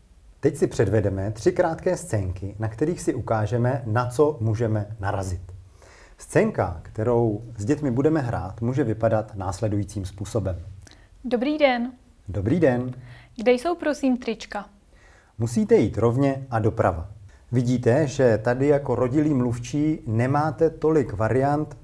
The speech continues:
Speaker 1: co jiného říct v této konkrétní situaci.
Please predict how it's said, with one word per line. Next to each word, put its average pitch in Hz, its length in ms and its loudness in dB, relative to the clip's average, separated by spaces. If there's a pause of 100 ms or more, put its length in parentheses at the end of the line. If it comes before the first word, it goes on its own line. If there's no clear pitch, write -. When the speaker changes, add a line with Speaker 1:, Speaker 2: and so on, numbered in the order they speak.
Speaker 1:
co 147 420 2
jiného 135 840 0
říct 117 460 0
v - 100 -18
této 156 380 4
konkrétní 123 640 -2
situaci. 107 500 -4